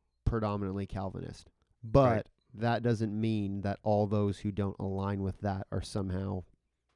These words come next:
Speaker 1: lesser.
Speaker 2: Yep.
Speaker 1: It's just, it just, to me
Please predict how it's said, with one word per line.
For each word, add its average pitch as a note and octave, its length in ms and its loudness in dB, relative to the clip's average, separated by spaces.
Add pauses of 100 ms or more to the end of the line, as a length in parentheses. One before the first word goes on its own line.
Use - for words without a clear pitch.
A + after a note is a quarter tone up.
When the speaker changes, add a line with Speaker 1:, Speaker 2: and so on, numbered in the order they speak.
(140)
Speaker 1:
lesser. G2+ 580 -6 (460)
Speaker 2:
Yep. A2 200 -2
Speaker 1:
It's B2 140 -2
just, C3 320 4 (400)
it C#3+ 180 6
just, C#3 400 2 (420)
to C#3 180 -2
me B2+ 600 0